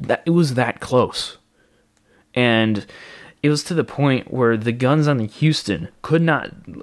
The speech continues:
could not depress enough to get the closest enemy ships. That's how close it was.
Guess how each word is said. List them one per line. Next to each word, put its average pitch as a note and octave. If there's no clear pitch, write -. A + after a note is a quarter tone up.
could E3+
not F#3+
depress D#3
enough G2
to -
get C3+
the C#3
closest -
enemy A2
ships. -
That's -
how B2+
close A#2+
it C2+
was. -